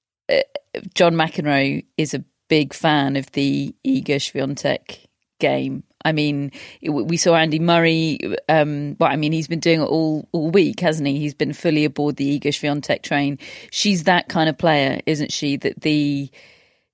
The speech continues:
that the purists, the, the students of the game, they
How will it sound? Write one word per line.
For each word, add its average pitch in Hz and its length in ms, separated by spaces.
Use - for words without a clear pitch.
that - 160
the 180 100
purists, - 1000
the, 156 600
the 151 200
students 170 480
of 151 120
the 170 80
game, 151 400
they 151 200